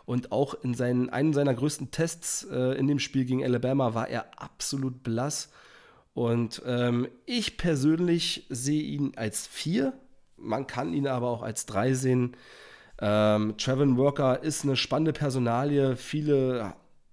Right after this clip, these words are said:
also ich gehe nicht auf seinen, auf seinen Hype-Train rauf, auf seinen Bandwagon. Ich bin da nicht zu sehen. Ähm, ich hab eher einen anderen Spieler au-, äh, auch in den Top drei,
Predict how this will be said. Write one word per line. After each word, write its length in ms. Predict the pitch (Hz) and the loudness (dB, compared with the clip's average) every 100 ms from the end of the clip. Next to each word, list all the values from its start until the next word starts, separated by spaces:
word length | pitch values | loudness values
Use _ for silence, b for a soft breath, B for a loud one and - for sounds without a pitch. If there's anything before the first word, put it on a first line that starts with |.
| _ - | _ -4
also 160 | 127 | 0
ich 240 | 190 170 - | 0 -2 4
gehe 160 | 156 | 6
nicht 220 | 143 175 | 6 4
auf 80 | 156 | 2
seinen, 200 | 151 143 | 2 2
auf 140 | 135 - | 0 0
seinen 300 | 127 127 110 | 2 2 2
Hype-Train 500 | 123 - - 131 127 | 0 0 0 2 4
rauf, 320 | 120 131 127 | 4 4 0
auf 80 | 123 | -4
seinen 180 | 117 | -4
Bandwagon. 580 | 107 123 127 123 120 120 B B B B B - | 0 -2 0 0 2 0 B B B B B -4
Ich 180 | 117 - | -2 4
bin 160 | 127 | 6
da 100 | 120 | 6
nicht 240 | 123 123 - | 6 2 2
zu 100 | 123 | 2
sehen. 460 | 117 117 120 117 | 4 4 4 2
Ähm, 540 | - 107 110 110 110 - | 0 2 4 2 0 -2
ich 220 | 131 - | -2 0
hab 180 | 110 - | -2 -2
eher 120 | 113 | 0
einen 80 | 107 | 0
anderen 340 | 101 160 156 | 2 2 2
Spieler 380 | 151 - 143 135 | 0 0 2 4
au-, 100 | 135 | 4
äh, 160 | - - | 0 -4
auch 240 | - 131 - | -4 -4 -4
in 120 | - | 0
den 120 | 127 | 0
Top 240 | 123 135 - | 0 -4 -2
drei, 420 | 113 117 120 | 0 2 2